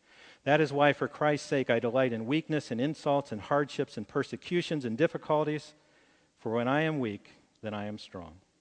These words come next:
We don't have to always be enough. We're not designed to be enough by ourselves.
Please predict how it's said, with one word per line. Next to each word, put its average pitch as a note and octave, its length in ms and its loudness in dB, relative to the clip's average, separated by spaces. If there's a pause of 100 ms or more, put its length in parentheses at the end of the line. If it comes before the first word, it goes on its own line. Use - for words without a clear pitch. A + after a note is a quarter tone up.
(1500)
We C3+ 80 -4
don't C#3 180 -2
have D#3+ 220 -4
to A#2+ 100 -6
always G#2+ 260 -2
be G#2+ 140 -8
enough. G2 460 -10 (680)
We're C#3+ 100 -6
not D#3 180 -4
designed C#3 680 -2
to - 100 -12
be G#2+ 180 -6
enough G2 400 -8
by F#2+ 180 -8
ourselves. F2 540 -16